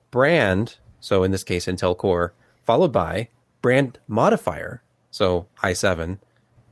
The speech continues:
then gen indicator, in this case ten, then the skew numeric digits, in this case sixty-five, followed by gr-, level of graphics, which is, of course, G one, G four, and G seven, because, of course,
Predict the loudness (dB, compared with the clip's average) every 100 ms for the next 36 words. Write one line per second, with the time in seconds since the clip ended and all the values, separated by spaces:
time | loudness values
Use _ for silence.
0 | -4 2 2 0 -4 -4 0 2 2 0
1 | -2 0 0 2 0 0 -2 -6 _ -2
2 | -2 -2 -6 -6 -8 -6 -6 -12 -20 -2
3 | 0 2 2 0 0 2 4 4 4 4
4 | 2 0 -2 0 -4 -2 -4 -2 -4 -4
5 | -6 -6 -2 2 2 2 -4 -20 -4 0
6 | 2 2 0 0 _ _ _ -18 -14 -2
7 | 0 2 2 2 -2 0 2 2 0 -4
8 | -8 -10 -6 -4 -2 -2 -2 -8 -2 4
9 | 4 2 -4 -4 0 2 0 0 -2 -4
10 | -8 -2 2 2 2 0 -2 -4 -6 0
11 | 0 0 -6 -4 -4 -4 -2 2 2 2
12 | -6 -12